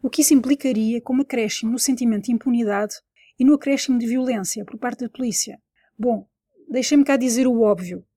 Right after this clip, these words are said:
antes de prosseguir a crónica. Sim, nem todos os polícias são racistas e violentos.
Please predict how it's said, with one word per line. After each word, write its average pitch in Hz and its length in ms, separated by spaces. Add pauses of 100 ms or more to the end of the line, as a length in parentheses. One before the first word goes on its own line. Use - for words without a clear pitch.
antes 240 220
de - 60
prosseguir 240 400
a 240 40
crónica. 202 640 (340)
Sim, 240 500 (240)
nem 247 220
todos 254 300
os 254 100
polícias 247 460
são 240 140
racistas 226 500
e 220 80
violentos. 208 580